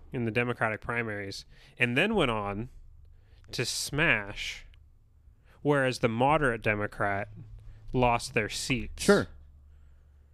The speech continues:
Speaker 1: So there is something to be said.
Speaker 2: I think that's what I'm talking about,
Speaker 1: There
Speaker 2: the spectrum of
Speaker 1: Yeah,
Speaker 2: disposition.
Speaker 1: so there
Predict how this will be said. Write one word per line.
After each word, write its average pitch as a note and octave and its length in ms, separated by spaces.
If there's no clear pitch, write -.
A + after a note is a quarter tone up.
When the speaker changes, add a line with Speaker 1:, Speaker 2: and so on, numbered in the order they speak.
Speaker 1:
So D#3 400
there C#3+ 180
is F3 140
something C#3+ 320
to A#2+ 60
be A2+ 180
said. A2+ 640
Speaker 2:
I C#3+ 140
think D#3+ 220
that's E3+ 200
what F#3 80
I'm E3+ 80
talking F3+ 260
about, D3 100
Speaker 1:
There E3 100
Speaker 2:
the D#3+ 60
spectrum D3 460
of C3+ 220
Speaker 1:
Yeah, C#3+ 320
Speaker 2:
disposition. B2 280
Speaker 1:
so E3 120
there D#3 260